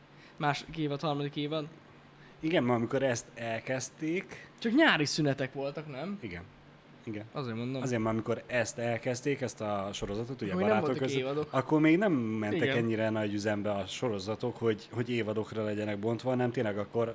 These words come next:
Speaker 2: mi ment még előtte? A Dallas. Az se volt évadozva, hanem
Speaker 1: Persze, persze.
Speaker 2: folytatólagosan ment
Speaker 1: De ez
Speaker 2: az
Speaker 1: amúgy
Speaker 2: egész.
Speaker 1: így normális, mert így lehet második évad. Egy
Speaker 2: Na ne ba.
Speaker 1: egy újabb harminc
Speaker 2: Na
Speaker 1: év.
Speaker 2: ne ba. Igen.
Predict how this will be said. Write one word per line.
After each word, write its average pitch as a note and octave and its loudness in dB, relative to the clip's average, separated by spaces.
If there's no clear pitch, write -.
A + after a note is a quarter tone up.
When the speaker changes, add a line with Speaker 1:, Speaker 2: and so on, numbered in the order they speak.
Speaker 2:
mi A#2+ -4
ment G2 -4
még G2+ -4
előtte? G2+ -4
A A#2+ -8
Dallas. G#2 0
Az C3+ -2
se A#2 -4
volt G#2 -2
évadozva, G#2+ -4
hanem G#2+ -4
Speaker 1:
Persze, C#3+ 2
persze. E3 6
Speaker 2:
folytatólagosan A2+ 4
ment A2 2
Speaker 1:
De G#3 8
ez A3+ 6
Speaker 2:
az C4 4
Speaker 1:
amúgy C#4 4
Speaker 2:
egész. D4 6
Speaker 1:
így C4 6
normális, C#3 2
mert E3+ 2
így A#3+ 6
lehet G3+ 4
második D#3 0
évad. C3+ -4
Egy - 0
Speaker 2:
Na B2 6
ne B2 6
ba. G2 -4
Speaker 1:
egy F3 0
újabb D#3+ 2
harminc C#3+ 0
Speaker 2:
Na B2 6
Speaker 1:
év. C3 4
Speaker 2:
ne C3 8
ba. G#2+ -2
Igen. G2 -8